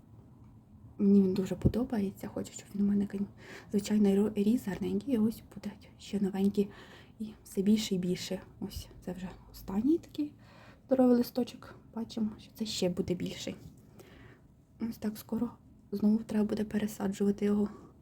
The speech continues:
Заплів все. Стоїть у мене він на сонечку. У мене вранішнє сонечко біля монстерки.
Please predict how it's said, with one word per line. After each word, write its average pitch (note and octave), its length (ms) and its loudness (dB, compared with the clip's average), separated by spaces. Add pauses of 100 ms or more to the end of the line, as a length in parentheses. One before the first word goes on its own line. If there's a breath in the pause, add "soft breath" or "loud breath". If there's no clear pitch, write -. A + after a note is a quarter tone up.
(580 loud breath)
Заплів G#3+ 360 2 (140)
все. - 320 -2 (3750 loud breath)
Стоїть G#3+ 480 2
у G3+ 40 4
мене G3 220 2
він G3 160 0
на G3 100 -2
сонечку. F4 600 0 (720)
У C4 40 4
мене F#3 320 8
вранішнє G3+ 580 -2 (180)
сонечко G#3+ 540 -2 (480 loud breath)
біля A#3 440 4 (480 loud breath)
монстерки. G#3+ 920 0